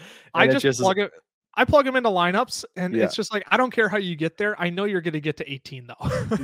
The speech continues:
Speaker 1: <laughs>
Speaker 2: Exactly. Exactly.
Speaker 1: I just, he, he's one where I, I'm okay watching the Chargers games because,
Speaker 2: Mm-hmm.
Speaker 1: like, when he gets involved that much with, with eight passes, it's fun to see him go to work.
Speaker 2: Mm-hmm.
Speaker 1: But for the most part,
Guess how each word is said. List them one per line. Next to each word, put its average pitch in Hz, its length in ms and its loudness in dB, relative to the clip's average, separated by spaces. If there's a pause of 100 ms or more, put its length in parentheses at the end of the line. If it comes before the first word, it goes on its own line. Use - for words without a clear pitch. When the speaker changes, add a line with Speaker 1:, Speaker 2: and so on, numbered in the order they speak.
Speaker 1:
<laughs> - 100 -16
Speaker 2:
Exactly. 110 760 0 (180)
Exactly. 107 760 -2 (400)
Speaker 1:
I 170 100 0
just, 160 240 -8 (120)
he, 226 180 -10
he's 254 340 -8
one 180 260 0
where 160 220 -2
I, 165 220 -4 (760)
I'm 240 180 0
okay 226 240 0
watching 156 440 -2
the 190 80 -6
Chargers 185 420 0
games 185 300 -4
because, 135 560 -4
Speaker 2:
Mm-hmm. 104 140 -4 (120)
Speaker 1:
like, 147 240 -4 (140)
when 165 160 -4
he 185 100 -4
gets 175 220 -2
involved 135 340 -4
that 143 140 0
much 143 200 -4
with, 117 240 -16
with 139 200 -10
eight 135 160 -10
passes, 131 380 -6
it's 131 120 -12
fun 135 200 -8
to 131 40 -12
see 143 140 -12
him 131 80 -12
go 131 160 -8
to 123 60 -12
work. 120 280 -12 (460)
Speaker 2:
Mm-hmm. 117 240 -2 (500)
Speaker 1:
But 180 80 4
for 214 160 2
the 185 100 6
most 151 280 2
part, 165 260 0